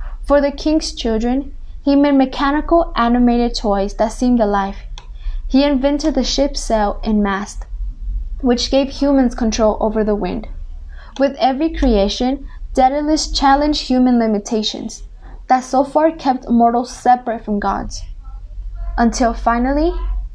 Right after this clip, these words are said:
he broke right through. King Minos' wives, Pasiphae, had been cursed by the god Poseidon to fall in love with the king's prized bull. Under this spell, she asked Daedalus to help her seduce it.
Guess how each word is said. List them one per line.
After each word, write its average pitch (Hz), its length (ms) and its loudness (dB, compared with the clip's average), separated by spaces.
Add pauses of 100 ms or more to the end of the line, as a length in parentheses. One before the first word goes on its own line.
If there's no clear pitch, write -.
he 262 140 4
broke 233 340 2
right 208 240 2
through. 208 300 -4 (840)
King 311 280 6
Minos' 269 380 4
wives, 202 460 0 (320)
Pasiphae, 269 680 0 (220)
had 240 180 2
been 254 200 2
cursed 269 360 0
by 294 140 2
the 277 100 2
god 208 300 -2
Poseidon 208 600 -4
to 269 120 0
fall 262 280 4
in 294 160 0
love 233 180 2
with 254 100 0
the 247 80 0
king's 226 440 -2
prized 214 400 -2 (100)
bull. 196 320 -2 (840)
Under 269 300 4
this 294 220 2
spell, 190 500 0 (160)
she 254 240 2
asked 262 340 2
Daedalus 254 440 4
to 262 100 -4
help 220 260 0
her 247 60 2
seduce 226 480 0
it. - 120 -10